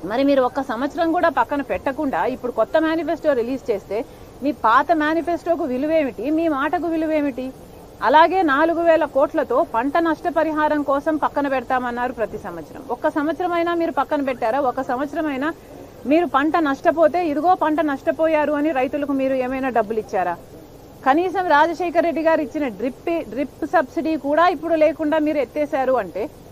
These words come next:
మరి మీరు ప్రజలకు ఏం సమాధానం ఇస్తారు? ఇలా ఒకటి కాదు, రెండు కాదు, మీ పోయిన మేనిఫెస్టోలోనే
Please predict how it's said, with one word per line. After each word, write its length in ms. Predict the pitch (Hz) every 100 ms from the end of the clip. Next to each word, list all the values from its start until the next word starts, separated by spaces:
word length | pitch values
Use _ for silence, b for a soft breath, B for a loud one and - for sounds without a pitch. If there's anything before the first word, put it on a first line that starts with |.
| - - - - - - -
మరి 200 | 208 285
మీరు 200 | 302 302
ప్రజలకు 580 | 240 240 320 339 339 302 - - - -
ఏం 240 | 185 285 339
సమాధానం 540 | 349 311 311 302 285
ఇస్తారు? 420 | 269 - 247 240 240 - - - - - - - - -
ఇలా 240 | 262 302
ఒకటి 380 | 247 247 339 330
కాదు, 300 | 311 302 311
రెండు 300 | 269 269 285
కాదు, 320 | 269 240 254
మీ 340 | 226 247 320 339
పోయిన 460 | - 262 311 339
మేనిఫెస్టోలోనే 1200 | 311 269 294 302 320 285 - 254 247 233 240 208